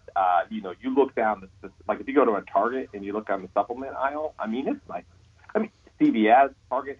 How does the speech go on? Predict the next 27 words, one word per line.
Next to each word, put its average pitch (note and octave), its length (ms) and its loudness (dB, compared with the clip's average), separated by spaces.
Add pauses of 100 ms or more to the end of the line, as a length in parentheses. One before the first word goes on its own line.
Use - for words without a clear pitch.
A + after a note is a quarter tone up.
the G2 80 -16
mainstream C#3 560 -10
places, C#3+ 580 -4
and, B2 220 -8
and C#3+ 220 -6
definitely A#3+ 360 -2
the, B2+ 280 -6
the A#2+ 80 -8
natural C3 380 -4
places. F#2+ 420 -10
I G2 60 -10
mean, A2+ 140 -14 (560)
but C3 200 -8
some D4+ 160 2
of D3 40 -2
the - 60 -4
mainstream D#3+ 400 -4
places, G3+ 400 -8
you're G3 140 -10
talking, C4 500 -4
I, G3+ 240 -4
I - 160 -2
think - 240 -4
you're B2 80 -8
talking, G#2+ 260 0
like, G2 160 -10
ninety A2+ 460 -6